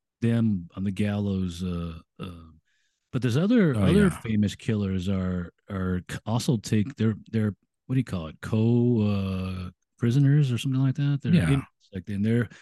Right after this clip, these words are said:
Speaker 1: they're housed together almost re-, pretty much, uh, like that Andrew guy.
Speaker 2: You knew,
Speaker 1: The
Speaker 2: have you heard of him or no?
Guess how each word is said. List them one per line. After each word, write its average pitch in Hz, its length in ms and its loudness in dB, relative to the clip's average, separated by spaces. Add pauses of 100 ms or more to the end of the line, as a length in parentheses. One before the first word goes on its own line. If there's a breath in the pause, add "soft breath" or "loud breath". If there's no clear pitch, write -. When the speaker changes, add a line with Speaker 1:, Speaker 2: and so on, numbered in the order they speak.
(160 loud breath)
Speaker 1:
they're 127 140 0
housed 131 480 -2
together 113 500 0
almost 90 300 -4
re-, 95 160 -4 (120)
pretty 101 180 -2
much, 90 320 -2
uh, 90 160 -2
like 90 140 -4
that 107 100 0
Andrew 120 440 4
guy. 82 320 -6 (360 soft breath)
Speaker 2:
You 120 160 2
knew, 135 120 4
Speaker 1:
The 151 80 6
Speaker 2:
have 127 100 4
you 127 60 4
heard 139 160 2
of 170 80 2
him 226 240 4
or 151 60 2
no? 82 220 -2